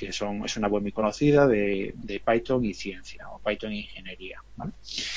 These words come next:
Yo creo que es recomendable, estás por allí, es recomendable. Creo que en principio es para alumnos de, de la Universidad, eh, aeronáuticos, eh, la Politécnica, etcétera, pero, eh, el año pasado, por ejemplo, permitían que la gente se apuntase que fuera de,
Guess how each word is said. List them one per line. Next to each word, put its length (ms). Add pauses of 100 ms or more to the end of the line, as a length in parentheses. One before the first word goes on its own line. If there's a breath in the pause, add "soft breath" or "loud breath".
(800 loud breath)
Yo 100
creo 100
que 80
es 60
recomendable, 480
estás 160
por 140
allí, 280
es 100
recomendable. 840
Creo 180
que 60
en 60
principio 340
es 80
para 200
alumnos 600
de, 480
de 80
la 60
Universidad, 580 (100)
eh, 400
aeronáuticos, 1200
eh, 600
la 100
Politécnica, 680
etcétera, 460 (140)
pero, 380 (100)
eh, 380
el 100
año 200
pasado, 420
por 160
ejemplo, 800 (120)
permitían 680
que 100
la 120
gente 260
se 80
apuntase 400
que 120
fuera 280
de, 440